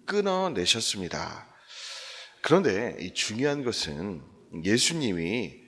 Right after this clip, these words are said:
율법을 완성하셨으니 우리가 율법을 지킬 필요가 없는 것은 아니라는 것입니다. 오히려 우리가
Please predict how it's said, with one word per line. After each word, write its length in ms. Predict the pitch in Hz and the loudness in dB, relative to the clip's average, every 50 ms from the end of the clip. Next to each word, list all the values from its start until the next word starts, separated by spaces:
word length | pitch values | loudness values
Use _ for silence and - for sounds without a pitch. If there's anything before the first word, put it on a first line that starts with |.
| - - | -14 -8
율법을 920 | 101 120 151 170 175 160 147 160 156 139 120 101 90 82 95 135 175 214 - - - - - - - - - - | -2 2 4 4 4 4 6 6 6 6 6 2 0 2 2 0 0 -2 -4 -12 -20 -20 -20 -20 -20 -20 -20 -10
완성하셨으니 1500 | - - - 107 120 135 131 - 160 151 151 151 151 - - 151 143 - - 101 90 80 73 80 104 120 95 73 - - - - - - - - - - - | -4 -2 -2 0 0 0 0 0 0 0 -2 0 0 0 0 0 0 0 0 0 0 -2 -2 -2 -2 -2 -2 -4 -8 -14 -20 -20 -20 -20 -20 -20 -20 -12 -4
우리가 760 | 117 143 170 196 151 113 92 80 82 98 120 107 67 - - - - - - | -2 0 0 0 0 0 -2 -2 0 0 0 -2 -4 -6 -16 -20 -20 -16 -6
율법을 560 | 92 107 123 143 139 147 143 139 131 139 139 | -2 2 2 2 6 6 4 6 6 2 -2
지킬 540 | 131 - - - 120 - - - 165 160 160 | 2 2 2 2 2 -2 0 2 2 0 0
필요가 680 | - - - 170 143 110 95 82 78 80 95 131 190 - - - - - - - - - | -2 -2 0 0 0 0 -2 -4 -2 0 0 -2 -2 -4 -12 -20 -20 -20 -20 -20 -6 -2
없는 500 | 101 110 104 117 143 165 175 175 175 160 | 0 0 2 2 2 0 0 0 0 2
것은 640 | 135 120 107 - - 87 80 78 80 95 127 165 190 - - - - - - - - | 0 0 2 0 -2 -2 -2 -4 -4 -4 -4 -6 -6 -12 -18 -20 -20 -20 -20 -18 -12
아니라는 640 | - - 107 107 110 123 131 156 151 147 151 151 | -4 -2 0 2 2 2 4 2 2 2 0 -2
것입니다. 680 | 131 127 - - 98 85 80 - - - - - - - - - - - - - - - - - - | -4 -2 -4 -4 -4 -4 -8 -8 -8 -8 -8 -12 -14 -18 -20 -20 -20 -18 -16 -14 -14 -14 -14 -8 4
오히려 720 | 98 117 139 175 143 110 90 82 87 101 117 98 76 - - - - - - - - | 6 8 8 8 6 2 0 2 2 0 0 -2 -4 -10 -18 -20 -20 -20 -20 -8 -2
우리가 800 | 123 151 165 190 185 - 117 95 85 87 98 117 92 80 - | 0 2 4 2 2 2 2 2 2 2 2 0 0 -2 -6